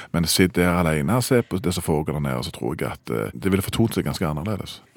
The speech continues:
Det som jeg tror kommer til å skje, er at, eh, vi er nok i en sånn brytningsfase. Før var det jo sånn at det som sto i avisen, det var sant, eller det som sto på en eller annen skjerm, var sant. Nå er vi i en fase hvor faktisk det å fabrikkere, enten av politiske grunner eller opinionsmessige grunner,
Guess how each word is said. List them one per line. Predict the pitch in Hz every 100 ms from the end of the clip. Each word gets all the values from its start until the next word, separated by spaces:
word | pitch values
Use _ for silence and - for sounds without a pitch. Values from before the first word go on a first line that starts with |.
| - -
Det | 117
som | 131
jeg | 131
tror | 120
kommer | 98 95
til | 87
å |
skje, | - 107 147
er | 90
at, | - -
eh, | 85 87
vi |
er | 98
nok | 113 95
i |
en | 90
sånn | 85
brytningsfase. | 80 80 - 101 - 98 80 85 - - - - -
Før | - 101
var | 92
det | 82
jo | 90
sånn | 82
at |
det | 87 87
som | 85
sto | 87
i | 82
avisen, | 73 87 82 80
det | 71
var | 73
sant, | 85 107 - - - - -
eller | 80 82
det | 87
som | 85
sto | 92
på | 85
en | 82
eller | 76 82
annen | -
skjerm, | 78 85 82
var | 78
sant. | 73 117 - - - - - 101
Nå |
er | 104
vi | 101 95
i |
en | -
fase | 73 71 90
hvor | - 85
faktisk | 80 76 -
det |
å | 76
fabrikkere, | - 85 82 - 90 90 110 104 67 80
enten | 131 95
av | 78 -
politiske | 90 101 - 92 -
grunner | 90 85 78 78
eller | 76 -
opinionsmessige | - - 80 87 104 95 95 90 -
grunner, | 71 73 80